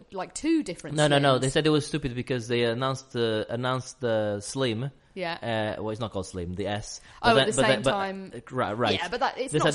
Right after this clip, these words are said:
Speaker 2: that was
Speaker 1: stupid
Speaker 2: stupid.
Speaker 1: at all.
Speaker 2: And,
Speaker 1: It's
Speaker 2: and,
Speaker 1: clever.
Speaker 2: and, and then, uh, it was, it is very clever.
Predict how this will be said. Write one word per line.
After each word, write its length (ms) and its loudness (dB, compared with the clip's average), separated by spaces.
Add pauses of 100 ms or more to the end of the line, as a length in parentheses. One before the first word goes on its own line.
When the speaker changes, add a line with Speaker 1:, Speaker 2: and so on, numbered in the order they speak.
Speaker 2:
that 60 6
was 100 6
Speaker 1:
stupid 200 2
Speaker 2:
stupid. 40 2
Speaker 1:
at 60 6
all. 80 6
Speaker 2:
And, 80 4 (160)
Speaker 1:
It's 80 -4
Speaker 2:
and, 160 4
Speaker 1:
clever. 280 -2 (100)
Speaker 2:
and, 180 2
and 160 4
then, 200 4
uh, 160 2
it 60 -6
was, 240 -2
it 160 -6
is 80 -6
very 160 0
clever. 260 -6